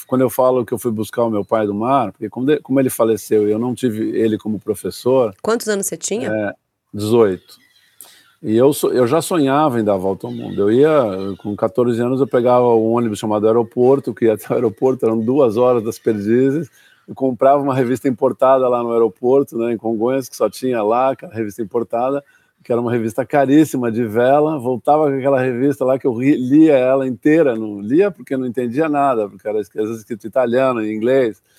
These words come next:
Speaker 1: mas eu vi-, via os barcos, não sei o quê,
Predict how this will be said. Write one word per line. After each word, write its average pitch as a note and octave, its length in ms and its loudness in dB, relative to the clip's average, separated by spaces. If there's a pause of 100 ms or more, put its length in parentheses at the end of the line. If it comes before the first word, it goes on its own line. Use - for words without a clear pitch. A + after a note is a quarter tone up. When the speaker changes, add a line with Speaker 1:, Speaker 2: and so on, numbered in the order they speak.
(220)
Speaker 1:
mas A#2+ 140 -4
eu B2 60 2
vi-, C3 240 2
via D3 200 6
os E3+ 120 2
barcos, B2+ 640 2
não A2+ 80 -10
sei B2 120 -6
o A#2 60 -4
quê, A#2 1000 0